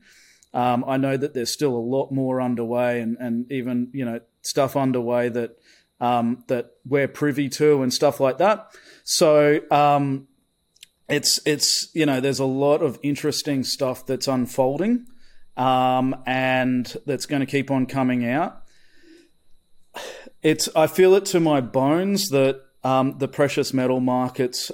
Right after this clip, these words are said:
are in for, uh, a treat in, in twenty twenty-three. Doesn't matter where you look.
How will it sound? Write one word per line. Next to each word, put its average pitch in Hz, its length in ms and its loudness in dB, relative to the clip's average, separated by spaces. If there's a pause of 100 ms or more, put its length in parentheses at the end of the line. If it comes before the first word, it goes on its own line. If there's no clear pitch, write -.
are 123 440 0
in 127 340 -2
for, 123 800 -4
uh, 123 260 -2
a 131 80 -6
treat 120 420 -4 (120)
in, 123 300 -4 (180)
in 127 160 -2
twenty 131 300 -2
twenty-three. 127 880 -2 (220)
Doesn't 151 220 0
matter 143 200 4
where 135 180 4
you 127 220 2
look. 123 320 0